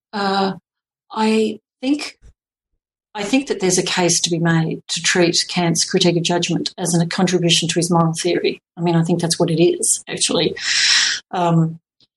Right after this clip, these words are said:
the, the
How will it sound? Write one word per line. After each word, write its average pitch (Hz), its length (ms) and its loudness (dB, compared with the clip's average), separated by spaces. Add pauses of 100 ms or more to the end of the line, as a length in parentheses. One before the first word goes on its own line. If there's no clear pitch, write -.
(960)
the, 185 500 2 (1500)
the 185 800 0